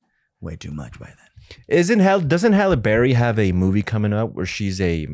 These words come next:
Speaker 2: a mixed martial artist?
Speaker 1: Uh, yes, and I, I, I just don't know the names. And if you could look that up, please.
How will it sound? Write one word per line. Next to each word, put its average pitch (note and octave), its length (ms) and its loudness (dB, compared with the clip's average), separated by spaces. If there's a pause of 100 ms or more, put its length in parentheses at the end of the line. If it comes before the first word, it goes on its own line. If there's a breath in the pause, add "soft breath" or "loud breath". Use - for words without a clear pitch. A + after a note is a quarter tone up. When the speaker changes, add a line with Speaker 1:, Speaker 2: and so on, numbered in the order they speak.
Speaker 2:
a E2+ 220 -6
mixed E2+ 300 -8
martial F#2 300 -8
artist? F#2 520 -10 (1040)
Speaker 1:
Uh, D3 760 2 (240)
yes, C3+ 640 0
and C3+ 280 0
I, A#2+ 140 4
I, B2+ 160 2
I C3 40 0
just A#2+ 300 -6
don't C3 120 -2
know C3 80 -2
the B2 100 -2
names. A#2 540 -2
And C3 100 -4
if B2+ 120 -8
you A#2+ 60 -14
could A#2+ 120 -2
look A#2 180 -6
that G#2 140 -2
up, A2 160 -6
please. C#3+ 320 -6